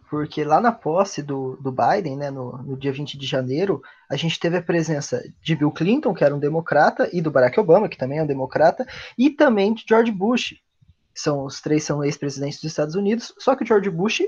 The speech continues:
é um republicano. E ele foi na posse do Biden, enquanto o, o Donald Trump, que era o atual presidente, de-, quebrou essa tradição de passar o cargo pro,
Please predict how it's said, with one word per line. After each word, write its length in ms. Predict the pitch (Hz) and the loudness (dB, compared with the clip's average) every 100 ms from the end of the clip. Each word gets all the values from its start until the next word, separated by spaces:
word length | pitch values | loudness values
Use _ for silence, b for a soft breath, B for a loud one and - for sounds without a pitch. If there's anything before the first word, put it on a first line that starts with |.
| - | 2
é 80 | 190 | 2
um 40 | |
republicano. 800 | 190 202 220 240 - 202 180 131 B B B B | 2 -4 -6 -4 0 0 0 -6 B B B B
E 340 | 156 151 147 - - | -4 -4 -6 -10 0
ele 220 | 156 185 | 2 2
foi 260 | 247 - 170 | 0 2 2
na 140 | 214 | 2
posse 400 | 240 143 139 - | -2 -2 -2 -4
do 80 | 156 | -8
Biden, 480 | 185 156 165 208 262 _ _ _ _ | -2 -2 -2 -4 -10 _ _ _ _
enquanto 500 | 156 160 175 175 175 | -6 2 4 4 2
o, 180 | 156 160 - _ _ _ _ | -2 -4 -8 _ _ _ _
o 80 | 160 | -2
Donald 340 | 151 190 226 | 4 4 2
Trump, 340 | - 147 180 226 | 0 4 4 2
que 180 | - 143 | -2 -2
era 100 | 143 | 2
o 60 | |
atual 260 | 139 135 131 | 0 2 -2
presidente, 800 | 139 156 180 147 190 233 - 202 B B | -2 -8 -4 -2 0 0 -2 -10 B B
de-, 160 | 147 151 | -2 -2
quebrou 520 | - - 160 147 190 | 0 2 4 6 8
essa 200 | 240 - | 6 4
tradição 640 | - 170 170 196 - 175 | 4 4 4 -2 0 0
de 100 | 175 | 0
passar 720 | 147 139 139 - 147 156 147 - B B B | -2 -2 -2 -2 2 4 4 -2 B B B
o 100 | 156 | -6
cargo 460 | 165 151 143 156 170 | 0 6 6 6 -2
pro, 560 | 170 175 180 175 170 | -2 0 2 0 -2